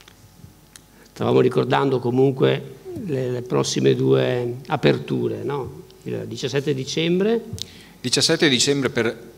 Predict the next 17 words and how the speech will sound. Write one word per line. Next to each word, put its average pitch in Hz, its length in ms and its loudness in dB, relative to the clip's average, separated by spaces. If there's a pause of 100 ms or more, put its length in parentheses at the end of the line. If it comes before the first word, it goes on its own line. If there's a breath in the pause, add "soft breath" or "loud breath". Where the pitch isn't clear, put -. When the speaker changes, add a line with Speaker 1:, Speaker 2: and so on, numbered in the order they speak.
(640)
Speaker 2:
Carlini, 127 800 0 (240)
ovviamente 107 680 -4 (120)
è 90 100 -2
un 101 200 -6
piccolo, 104 720 -2
è - 60 -14
una 104 140 -6
piccola 117 340 0
mostra, 139 560 0
ma 113 120 -2
secondo 117 340 -2
me 131 60 0
è 143 40 0
una 113 120 0
grande 120 240 -2
mostra 113 360 -4
perché, 104 300 -6